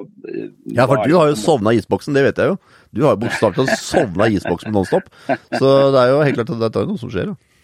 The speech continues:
Speaker 1: Ja, nei, altså, det er klart, altså, der, der kan jeg bare gå tilbake til noe som heter Maslows, eh, behovspyramide.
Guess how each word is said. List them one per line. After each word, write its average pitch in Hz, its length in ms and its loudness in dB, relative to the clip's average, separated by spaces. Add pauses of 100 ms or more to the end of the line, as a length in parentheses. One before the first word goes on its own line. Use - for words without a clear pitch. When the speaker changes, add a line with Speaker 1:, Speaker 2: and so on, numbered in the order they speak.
(1040)
Speaker 1:
Ja, 117 140 4
nei, 127 160 2
altså, 120 300 2 (500)
det 123 140 -4
er - 20 -2
klart, 123 240 -2
altså, 123 240 -4
der, 123 240 2
der 123 160 2
kan 120 140 0
jeg 113 100 0
bare 101 160 2
gå 101 140 0 (260)
tilbake - 400 -2
til 104 160 0
noe 95 80 -6
som 92 160 -6
heter 92 240 -2
Maslows, 90 720 -2 (320)
eh, 92 460 -4 (480)
behovspyramide. 101 960 0